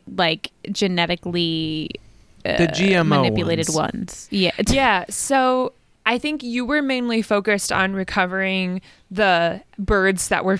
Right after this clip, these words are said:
Speaker 3: part of the zoo collection rather than the, like, weird ones, because, like, as a conservationist, you know that, like, if they're carrying weird genes, you don't wanna potentially introduce that
Speaker 1: Right.
Speaker 3: to the population of the zoo. So, like, you left those behind.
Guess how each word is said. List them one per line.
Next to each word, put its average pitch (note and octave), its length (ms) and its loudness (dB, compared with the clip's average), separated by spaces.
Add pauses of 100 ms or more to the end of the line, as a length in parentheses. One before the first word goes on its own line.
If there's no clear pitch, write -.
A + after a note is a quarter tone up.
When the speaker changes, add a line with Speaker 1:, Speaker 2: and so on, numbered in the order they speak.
Speaker 3:
part E3+ 300 0
of F3 240 0
the F3+ 120 2
zoo D#3+ 380 0
collection A3 580 -2
rather E3+ 320 2
than D#3+ 460 -2 (160)
the, E3 360 0
like, C3+ 240 -6 (180)
weird A3 300 -2
ones, A#3 380 0
because, F#3 540 0
like, F3 120 -2
as G3 160 2
a G3+ 60 -4
conservationist, F3+ 880 -4
you F#3 100 -2
know F3 200 0
that, F3 160 0
like, D#3 180 -2 (580)
if - 180 0
they're G3 180 0
carrying F#3 340 0
weird F3 260 -4
genes, C4+ 320 0
you A#3+ 60 -2
don't G3 140 -4
wanna F#3+ 160 -2
potentially F3 500 -4
introduce F3+ 420 -2
that G3 80 2
Speaker 1:
Right. D3+ 180 2
Speaker 3:
to G3 240 0
the F3+ 80 0
population F3 600 0
of E3 140 -6
the F3 100 -2
zoo. A3+ 380 4
So, G#3 180 0
like, F3+ 220 -4
you G#3+ 100 -4
left F#3+ 300 -2
those E3 220 -2
behind. D3+ 540 -10